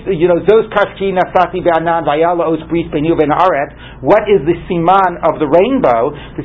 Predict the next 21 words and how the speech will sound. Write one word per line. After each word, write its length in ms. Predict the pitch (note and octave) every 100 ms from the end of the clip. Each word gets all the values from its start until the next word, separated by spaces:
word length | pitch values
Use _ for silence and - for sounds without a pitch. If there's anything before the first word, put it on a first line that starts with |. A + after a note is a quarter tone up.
| -
siman 240 | G#3 G#3+
of 80 | G3
the 80 | F3
rainbow 320 | G3+ F#3+ F#3 F#3+
is 160 | B3 -
that 80 | F3+ E3
when 80 | E3
you, 80 |
like, 240 | F3 E3 D#3 - - - -
surrender, 1040 | F3 D3 G3+ D4 A3+ F3 D#3 F3 G#3 - -
you, 80 | F3
like, 160 | F3+
hold 400 | - - G#3 A3
your 160 | F#3+ F#3+
rainbow, 480 | G3 F#3+ F3 F3+ F3
like, 240 | F3 F3
you, 80 | F3
you 160 | E3+ F3
hold 240 | A3 F#3
your, 240 | F#3 F#3+
your 160 | E3